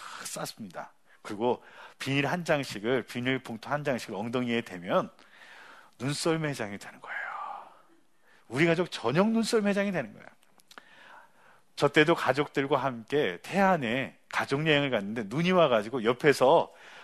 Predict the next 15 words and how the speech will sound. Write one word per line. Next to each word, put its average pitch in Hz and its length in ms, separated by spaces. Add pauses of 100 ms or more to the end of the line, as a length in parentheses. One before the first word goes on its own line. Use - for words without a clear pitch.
보니까 160 400
비닐장판 160 840
조각이 120 840 (260)
있는 180 340
거예요. 117 300 (240)
그래서 160 300
지금 151 340 (300)
저희 147 240
아들이 117 480
깔고 208 280
앉아있는 143 440
건 107 120
저 113 120
비닐장판 139 600
조각입니다. 92 760